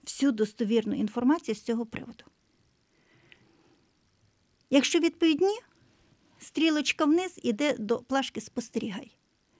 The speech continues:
Просто беземоційно, без цього, просто спостерігай. Чи все ти знаєш, чи це вершинка айсберга, яким теб-, тобою маніпулюють? Якщо ти... Точно знаєш, у тебе є інсайди, якщо у тебе є абсолютно достовірна інформація, що,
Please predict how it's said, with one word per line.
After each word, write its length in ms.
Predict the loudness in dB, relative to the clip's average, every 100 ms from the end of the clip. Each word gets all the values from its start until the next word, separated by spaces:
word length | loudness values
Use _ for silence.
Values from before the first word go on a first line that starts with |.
| _ _ _ _ -20 -16 -16 6
Просто 440 | 10 10 8 6
беземоційно, 880 | 8 6 8 8 6 0 -2 2 0
без 280 | 4 2 2
цього, 240 | 2 2 2
просто 500 | 0 0 0 -2 -8
спостерігай. 800 | -6 -6 -2 0 2 2 0 -4 0
Чи 180 | 2
все 300 | 2 2 2 2
ти 120 | 0 -2
знаєш, 340 | 0 0 -2
чи 140 | -4
це 180 | -2 0
вершинка 640 | 0 0 0 2 4 2 4
айсберга, 520 | 2 2 -2 0 2
яким 680 | 2 0 0 2 4 4 4
теб-, 400 | 2 0 -2 -2
тобою 320 | 0 2 4
маніпулюють? 760 | 6 6 4 -2 -4 -8 -12 -18 -18 -18 -18 -20 _
Якщо 440 | 4 4 6 4 4
ти... 240 | 4 2 -2 _ _
Точно 460 | 6 6 0 -4
знаєш, 440 | -4 -6 -6 -6 -8
у 40 |
тебе 280 | -2 2 4
є 140 | 4 4
інсайди, 720 | 2 0 2 4 6 4 2
якщо 460 | 2 2 -2 -2 2
у 340 | 4 4 2
тебе 240 | 0 2 4
є 120 | 4
абсолютно 500 | 4 2 2 2 0
достовірна 500 | -2 -4 0 0 2
інформація, 540 | 0 2 2 2 -2 -4
що, 120 | -4